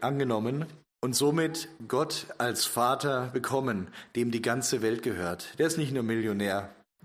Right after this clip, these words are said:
dem gehört die ganze Welt. Der uns durch sein Leben, der uns durch das, was er getan hat,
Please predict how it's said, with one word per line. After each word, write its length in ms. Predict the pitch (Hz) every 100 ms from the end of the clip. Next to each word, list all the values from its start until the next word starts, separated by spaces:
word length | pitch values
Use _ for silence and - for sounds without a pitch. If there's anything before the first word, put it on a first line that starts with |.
| -
dem 160 | 135
gehört 440 | 123 123 123 120 - - - -
die 120 | 120
ganze 440 | 127 127 131 143
Welt. 460 | 110 104 98 - - - _ _ - - - - -
Der 140 | 143
uns 340 | 147 175 170 - - _ _
durch 280 | 143 165 -
sein 320 | 151 135 123 -
Leben, 500 | 113 131 160 151 110 - -
der 140 | 120
uns 300 | 120 127 - - - -
durch 240 | - 131 120
das, 420 | 143 165 - -
was 160 | 123 123
er 120 | 135
getan 460 | 127 110 139 160
hat, 300 | 127 101 -